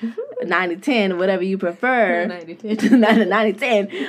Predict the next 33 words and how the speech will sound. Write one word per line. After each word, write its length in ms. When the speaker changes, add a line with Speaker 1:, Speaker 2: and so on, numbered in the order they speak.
Speaker 2:
whatever 260
you 160
prefer, 260
that's, 300
that's 260
for 100
you 220
and 140
your 180
household. 480
And 100
I 120
feel 100
like 160
whenever 300
I 180
get 200
married, 540
me 200
and 100
my 140
husband 280
will 120
have 140
that 140
conversation. 840
I'm 220
not 160
opposed 680
to 120
fifty 320
fifty. 600
Um, 580